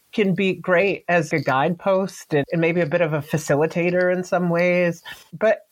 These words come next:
<laughs> I joke that I always say I'm putting myself out of a job, but <laughs> you don't need a medium <laughs> to connect with your intuition or your loved ones.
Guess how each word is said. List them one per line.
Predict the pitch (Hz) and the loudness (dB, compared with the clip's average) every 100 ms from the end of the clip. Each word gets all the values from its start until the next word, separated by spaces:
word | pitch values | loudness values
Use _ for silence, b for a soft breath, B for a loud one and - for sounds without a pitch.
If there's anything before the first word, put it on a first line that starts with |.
| - - | -20 -20
<laughs> | _ - | _ -4
I | 202 - 208 220 - | -2 -2 0 -2 -2
joke | - 294 294 - | -2 0 0 -2
that | 214 180 - 190 160 | 0 0 -2 -12 -4
I | 208 | 0
always | 208 202 | 0 0
say | 208 175 | 0 0
I'm | 151 | 0
putting | 220 | -2
myself | 202 185 196 185 | -2 0 0 0
out | 180 | 0
of | 147 | 0
a | |
job, | 139 175 135 131 202 175 156 | 0 0 0 -2 -10 -10 -2
but | 196 175 - - | 0 2 0 0
<laughs> | - | -2
you | 226 226 | -2 -2
don't | 254 285 240 | 0 0 0
need | 247 269 | -2 0
a | 208 | 0
medium | 226 311 208 226 202 208 - | 0 0 0 0 2 0 -4
<laughs> | |
to | - 359 339 | -2 -2 0
connect | 349 277 269 269 | -2 0 0 0
with | 262 226 | -4 -2
your | 233 226 220 | 0 0 0
intuition | 254 294 277 294 262 | 0 0 -2 -2 -2
or | 240 240 | 0 2
your | 214 | 0
loved | 214 285 320 | 0 -2 -2
ones. | 165 123 160 175 | -4 -2 0 -2